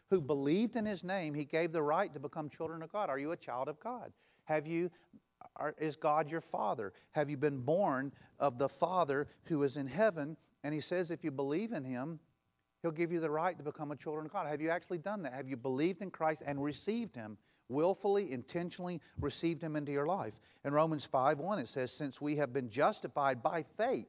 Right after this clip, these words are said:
Oh, faith is how we're justified or made right with God.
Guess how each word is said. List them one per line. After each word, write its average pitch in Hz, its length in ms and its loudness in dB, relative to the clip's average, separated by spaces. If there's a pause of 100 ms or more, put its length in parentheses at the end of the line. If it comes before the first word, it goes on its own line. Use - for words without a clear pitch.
(400)
Oh, 220 160 4
faith 240 440 0
is 147 100 -4
how 151 220 6
we're 139 240 2 (180)
justified 143 640 4
or 139 180 4
made 143 400 4
right 127 480 2
with 131 220 -2
God. 120 320 -2